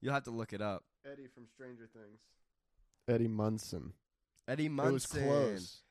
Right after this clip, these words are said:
Speaker 1: Very
Speaker 2: Very close.
Speaker 1: close. Very close. Anyways, I think that's probably gonna be a three.
Speaker 2: Yeah.
Speaker 1: How you
Speaker 2: I could
Speaker 1: feeling?
Speaker 2: go either
Speaker 1: Three?
Speaker 2: way. I
Speaker 1: That's
Speaker 2: could
Speaker 1: what I'm
Speaker 2: be him,
Speaker 1: feeling.
Speaker 2: though. I could
Speaker 1: Hmm.
Speaker 2: totally swing that.
Speaker 1: I know. And being Ed-,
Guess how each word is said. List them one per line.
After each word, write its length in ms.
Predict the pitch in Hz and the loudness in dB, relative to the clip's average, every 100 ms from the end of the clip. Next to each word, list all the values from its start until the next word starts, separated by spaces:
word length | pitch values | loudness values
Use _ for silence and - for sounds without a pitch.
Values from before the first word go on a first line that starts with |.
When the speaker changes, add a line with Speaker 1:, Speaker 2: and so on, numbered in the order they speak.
| _ - | _ 0
Speaker 1:
Very 280 | 131 143 | 2 4
Speaker 2:
Very 100 | 160 | 4
close. 240 | 147 135 123 | 4 4 4
Speaker 1:
close. 340 | 123 95 95 | 4 2 -2
Very 280 | 107 117 135 | 0 0 0
close. 360 | - 117 92 - | -2 -4 -2 -2
Anyways, 420 | 151 143 113 113 | -2 0 0 2
I 120 | 135 | 2
think 160 | 208 202 | 2 4
that's 180 | 151 | 4
probably 420 | - 156 131 123 107 | 2 2 2 0 -4
gonna 160 | 101 | -2
be 100 | 90 | -4
a 40 | 82 | -4
three. 420 | - 85 60 - _ _ _ _ _ _ _ _ _ - | -6 -6 -8 -14 _ _ _ _ _ _ _ _ _ 2
Speaker 2:
Yeah. 280 | 127 107 101 - | 4 6 2 -2
Speaker 1:
How 80 | 117 | -6
you 100 | 104 | 2
Speaker 2:
I 60 | 113 | 4
could 180 | 95 | 6
Speaker 1:
feeling? 140 | 117 113 | 8 10
Speaker 2:
go 40 | |
either 80 | 117 110 | 10 10
Speaker 1:
Three? 20 | |
Speaker 2:
way. 340 | 107 107 101 - _ | 8 6 4 0 _
I 80 | - | 4
Speaker 1:
That's 100 | 131 | 4
Speaker 2:
could 100 | 143 | 4
Speaker 1:
what 60 | 117 | 4
I'm 60 | |
Speaker 2:
be 60 | 135 | 6
him, 60 | 135 | 6
Speaker 1:
feeling. 160 | 120 | 8
Speaker 2:
though. 260 | 117 117 123 _ _ _ - | 8 8 4 _ _ _ -8
I 40 | 107 | -2
could 60 | 113 | 6
Speaker 1:
Hmm. 60 | |
Speaker 2:
totally 240 | 127 123 120 | 8 8 6
swing 260 | 131 131 | 6 6
that. 160 | 117 107 | 6 6
Speaker 1:
I 100 | 147 | 6
know. 340 | 175 208 135 78 | 6 6 6 4
And 240 | 139 117 | -2 0
being 340 | 143 175 190 | 2 4 2
Ed-, 220 | 120 143 | 0 -2